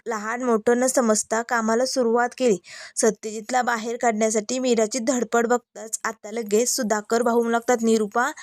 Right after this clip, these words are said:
दरवाजा उघड आणि मीराला आतमध्ये घे." तेव्हा निरूपा म्हणू लागते, "जमणार नाही, मी तिला आतमध्ये घेणार नाही." आता मात्र लगेच सुधाकर भाऊ म्हणू लागतात, "निरूपा, अगं त्या दिवशी मी जेव्हा तुम्हाला घराबाहेर काढलं होतं ना,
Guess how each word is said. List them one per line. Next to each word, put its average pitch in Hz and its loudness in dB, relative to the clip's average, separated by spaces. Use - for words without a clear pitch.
दरवाजा 220 0
उघड 220 2
आणि 214 -2
मीराला 214 4
आतमध्ये 208 0
घे." 208 2
तेव्हा 185 -2
निरूपा 214 -2
म्हणू 214 -2
लागते, 233 2
"जमणार 226 0
नाही, 208 -2
मी 233 -2
तिला 233 2
आतमध्ये 214 0
घेणार 214 2
नाही." 190 -2
आता 196 -6
मात्र 196 0
लगेच 220 0
सुधाकर 220 -4
भाऊ 214 2
म्हणू 214 -2
लागतात, 220 0
"निरूपा, 226 2
अगं 202 -2
त्या 233 0
दिवशी 240 -4
मी 233 -2
जेव्हा 247 4
तुम्हाला 220 2
घराबाहेर 240 0
काढलं 214 0
होतं 190 2
ना, 214 0